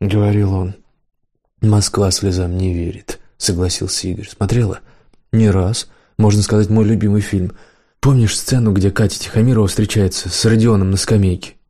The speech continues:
«Конечно. Это снималось здесь, на этом бульваре, только в начале, ближе к Кропоткинской. Сейчас дойдем. Покажу». Игорь, словно регулировщик, правой рукой указал Лизе путь следования. Через несколько минут они остановились напротив дома номер одиннадцать. Вот она, та самая, слегка обновленная.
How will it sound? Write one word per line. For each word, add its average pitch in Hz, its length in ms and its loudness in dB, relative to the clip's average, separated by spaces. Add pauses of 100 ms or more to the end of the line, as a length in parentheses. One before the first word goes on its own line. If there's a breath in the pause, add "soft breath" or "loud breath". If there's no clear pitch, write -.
(120)
«Конечно. 92 640 0 (480)
Это 117 160 0
снималось 123 460 2
здесь, 107 360 2
на 107 60 2
этом 107 260 2
бульваре, 104 320 2
только 104 240 -2
в - 20 2
начале, 113 320 0
ближе 98 260 0
к - 80 -6
Кропоткинской. 104 680 -2
Сейчас 98 260 0
дойдем. 98 400 0 (220 loud breath)
Покажу». 98 440 0 (480 loud breath)
Игорь, 107 220 0
словно 98 240 0
регулировщик, 101 680 2
правой 104 240 2
рукой 101 200 0
указал 104 300 2
Лизе 95 240 2
путь 110 220 -2
следования. 90 680 -2
Через 98 200 0
несколько 101 340 -2
минут 110 220 0
они 98 140 2
остановились 101 480 0
напротив 98 340 -2
дома 101 200 2
номер 98 280 0
одиннадцать. 92 680 -4 (440 loud breath)
Вот 107 320 0
она, 120 280 -2 (140)
та 127 140 2
самая, 107 460 2
слегка 113 380 -2
обновленная. 98 640 0